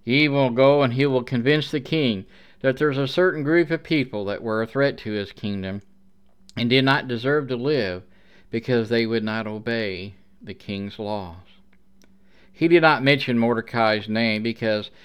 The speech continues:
he probably did not want the king to know that this was really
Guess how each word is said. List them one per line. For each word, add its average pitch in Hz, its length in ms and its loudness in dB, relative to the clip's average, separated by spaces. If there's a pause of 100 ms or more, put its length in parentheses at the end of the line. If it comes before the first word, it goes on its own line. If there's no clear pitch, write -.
(140)
he 139 140 0
probably 139 600 4
did 113 160 0
not 117 200 -2
want 113 380 -4 (220)
the 123 100 -4
king 131 300 2
to 120 100 2
know 120 540 2 (200)
that 107 160 -8
this 117 220 -6
was 113 260 -6
really 110 560 -4